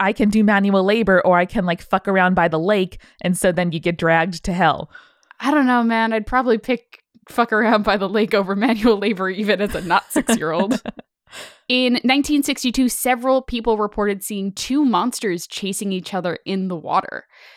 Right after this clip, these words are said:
Speaker 2: The appearance was not determined other than the shape of the creatures being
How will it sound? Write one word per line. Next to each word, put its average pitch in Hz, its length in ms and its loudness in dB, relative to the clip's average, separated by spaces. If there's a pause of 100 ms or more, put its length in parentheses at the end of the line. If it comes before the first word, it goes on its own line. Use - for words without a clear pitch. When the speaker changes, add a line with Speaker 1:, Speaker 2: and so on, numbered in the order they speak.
(120)
Speaker 2:
The 202 80 0
appearance 269 600 0
was 208 160 -4
not 196 140 -4
determined 226 680 -4
other 185 320 -2
than 170 180 -6
the 165 80 -6
shape - 420 -6
of 185 100 -10
the 202 80 -4
creatures 226 600 -4 (300)
being 175 420 -4